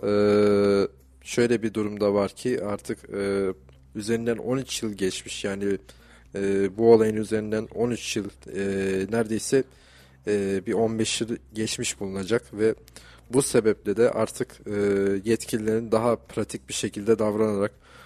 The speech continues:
e, bu ölümü, e, aydınlatmaları gerekiyor. Çünkü, e, kaybettiğimiz insan, e, bugün, e, Melik Gazi Belediye Başkanı Mustafa Palancıoğlu'nun da,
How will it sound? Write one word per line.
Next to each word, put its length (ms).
e, 220
bu 120
ölümü, 440
e, 300
aydınlatmaları 880
gerekiyor. 500
Çünkü, 420
e, 180
kaybettiğimiz 720
insan, 420
e, 380
bugün, 300
e, 60
Melik 340
Gazi 300
Belediye 340
Başkanı 360
Mustafa 440
Palancıoğlu'nun 760
da, 160